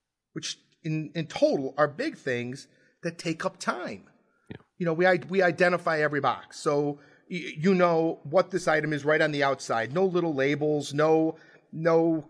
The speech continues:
Speaker 1: confusion. We can actually commoditize,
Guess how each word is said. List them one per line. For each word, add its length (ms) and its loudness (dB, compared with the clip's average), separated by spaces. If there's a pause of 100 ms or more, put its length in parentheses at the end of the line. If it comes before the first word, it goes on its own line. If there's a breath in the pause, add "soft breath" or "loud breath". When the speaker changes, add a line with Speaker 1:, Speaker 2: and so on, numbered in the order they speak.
Speaker 1:
confusion. 720 -2 (240 soft breath)
We 120 2
can 420 -2
actually 420 -2
commoditize, 920 -2